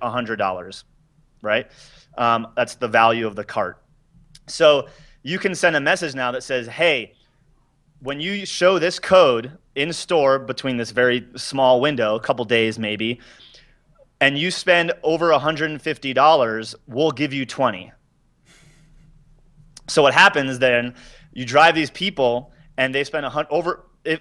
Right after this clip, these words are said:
at, say, the minimum a hundred and fifty, you give them twenty, you're at a hundred thirty, you increase the average order value per person by thirty dollars, and you've just self-funded the entire program.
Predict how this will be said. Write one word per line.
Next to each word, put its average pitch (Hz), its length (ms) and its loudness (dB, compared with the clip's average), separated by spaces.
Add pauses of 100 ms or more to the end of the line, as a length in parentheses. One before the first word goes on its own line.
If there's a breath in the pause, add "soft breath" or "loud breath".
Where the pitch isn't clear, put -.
(100)
at, 151 160 -4
say, 190 180 -6
the 160 120 -6
minimum 139 460 -6
a 110 80 -6
hundred 151 260 0
and 127 100 -8
fifty, 117 540 -6
you 170 160 -6
give 170 180 2
them 151 160 0
twenty, 123 520 0
you're 131 100 2
at 127 120 6
a 113 40 2
hundred 123 340 -6
thirty, 110 400 -4 (220 soft breath)
you 139 120 -10
increase 175 460 -4
the 151 140 0
average 139 260 0
order 135 220 0
value 120 320 2
per 143 180 -6
person 135 380 -6
by 113 140 2
thirty 135 320 -4
dollars, 117 440 0
and 160 300 -2
you've 139 140 -6
just 127 260 -6
self-funded 135 800 0
the 123 140 -6
entire 120 400 0
program. 101 480 -6